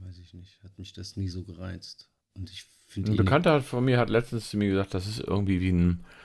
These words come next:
Speaker 2: ähm, Assassin's Creed nur mit Katze.
Speaker 1: Hm.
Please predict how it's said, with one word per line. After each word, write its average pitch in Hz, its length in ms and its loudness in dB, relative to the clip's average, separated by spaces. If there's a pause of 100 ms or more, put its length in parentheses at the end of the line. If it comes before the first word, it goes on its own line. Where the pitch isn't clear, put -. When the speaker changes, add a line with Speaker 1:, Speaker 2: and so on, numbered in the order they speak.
(300)
Speaker 2:
ähm, 82 440 4
Assassin's 107 480 0
Creed - 180 -2
nur 90 120 2
mit 80 120 0
Katze. - 300 -6 (1800)
Speaker 1:
Hm. 95 200 4